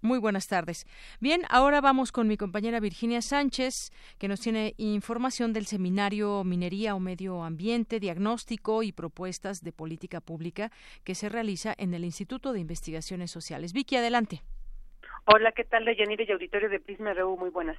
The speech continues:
Speaker 2: tardes. Pues se escucha que el desarrollo, empleo, beneficios a la población, etcétera, son estos argumentos comunes que utilizan los empresarios y el gobierno para justificar la explotación minera.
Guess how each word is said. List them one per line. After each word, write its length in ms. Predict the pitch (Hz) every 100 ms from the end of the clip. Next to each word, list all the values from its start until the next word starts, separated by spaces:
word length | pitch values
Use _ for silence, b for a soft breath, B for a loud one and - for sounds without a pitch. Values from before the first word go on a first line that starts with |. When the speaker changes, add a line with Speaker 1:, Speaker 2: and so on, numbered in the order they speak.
| -
Speaker 2:
tardes. 320 | 135 113 - - - - b b _
Pues 180 | 226 233
se 120 | 247
escucha 380 | 240 - 285 320
que 160 | 320 208
el 80 | 170
desarrollo, 640 | 165 156 143 185 196 185
empleo, 500 | 170 - 185 190 180
beneficios 540 | 165 151 143 170 180 175
a 60 |
la 100 | 156
población, 640 | - 131 135 - 165 160 143
etcétera, 540 | - 190 - 151 151 B B B _ -
son 200 | 277 277
estos 260 | 247 233 226
argumentos 540 | 214 185 196 196 220 -
comunes 420 | 208 196 202 208
que 80 | -
utilizan 400 | 196 180 180 214
los 140 | 185 185
empresarios 420 | 165 165 185 185
y 40 |
el 60 | 175
gobierno 280 | 160 170 180
para 220 | 180 156
justificar 640 | - _ - - - 165
la 80 | 156
explotación 500 | 151 156 - - 156
minera. 320 | 151 147 135